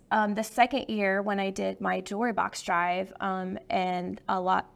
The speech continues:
over three hundred boxes went to MetroCrest Services that year.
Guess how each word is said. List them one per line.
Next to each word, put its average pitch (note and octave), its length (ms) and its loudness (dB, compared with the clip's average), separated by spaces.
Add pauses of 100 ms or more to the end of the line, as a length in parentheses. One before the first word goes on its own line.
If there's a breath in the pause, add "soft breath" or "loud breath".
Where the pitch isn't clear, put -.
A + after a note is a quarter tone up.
(320)
over G3+ 420 2
three A#3 260 -4
hundred A3+ 280 2
boxes F#3 580 0
went G3 240 -6
to G3 340 -6
MetroCrest F#3+ 600 0
Services G3+ 460 -4
that - 220 -2
year. - 280 -6